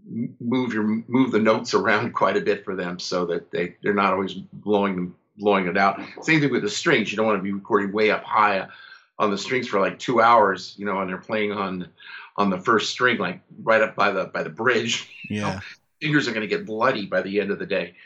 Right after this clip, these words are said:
Speaker 1: So as part of the recording of samples, you have to be conscious of the fact that these are human beings playing these things, and you've gotta really take their physical fatigue and what fa-, and what does fatigue them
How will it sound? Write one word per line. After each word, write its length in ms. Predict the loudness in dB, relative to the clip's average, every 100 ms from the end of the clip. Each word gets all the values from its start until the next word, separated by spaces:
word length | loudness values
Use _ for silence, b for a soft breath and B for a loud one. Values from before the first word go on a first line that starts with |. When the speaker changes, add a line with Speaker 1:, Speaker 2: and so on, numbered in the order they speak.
| B B B
Speaker 1:
So 380 | -10 2 4 4 2
as 100 | -2
part 240 | 4 4
of 60 | 4
the 60 |
recording 480 | -4 -6 -6 -4 -6
of 160 | -8 -12
samples, 600 | -12 -10 -10 -12 -16 -16
you 160 | -10 -6
have 120 | -8
to 60 | _
be 260 | -10 -10 B B B B -4
conscious 480 | 0 0 -2 -12
of 60 | -12
the 100 | -10
fact 300 | -4 -4 -4
that 120 | -10 -12
these 200 | -10 -8
are 80 |
human 300 | -8 -6 -6
beings 420 | -4 -2 -2 -4 -4
playing 300 | -2 0 -2
these 160 | -2
things, 300 | -2 -2 -4
and 120 | -6 -6
you've 200 | -6 0
gotta 200 | 2 2
really 280 | 2 0 0
take 260 | -6 -2
their 240 | -2 -2 -4 B B B B 0
physical 680 | 0 0 0 0 0 -4 -8 -6
fatigue 600 | -6 -2 0 2 0 -4 -14 -20 _ _ _ _ _
and 100 | -2
what 200 | 2 0 -2
fa-, 140 | -2
and 200 | 0 2
what 200 | 4 4
does 320 | 4 4 2 -2
fatigue 480 | -10 -8 -8 -6
them 280 | -4 -4 -6